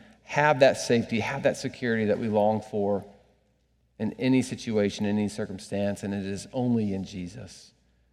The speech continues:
It is in his words to us. It is finished. It is in, it is in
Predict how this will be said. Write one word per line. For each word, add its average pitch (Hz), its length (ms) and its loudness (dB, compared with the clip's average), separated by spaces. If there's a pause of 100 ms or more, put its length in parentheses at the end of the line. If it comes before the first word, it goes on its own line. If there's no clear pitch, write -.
(1000)
It 110 120 2
is 123 160 2
in 135 100 6
his 139 240 2
words 139 340 2
to - 120 4
us. - 240 -2
It 110 80 -2
is 120 140 -2
finished. 131 540 -2
It 113 60 -2
is 123 160 0
in, 131 200 4
it 123 140 -2
is 123 140 0
in 127 260 2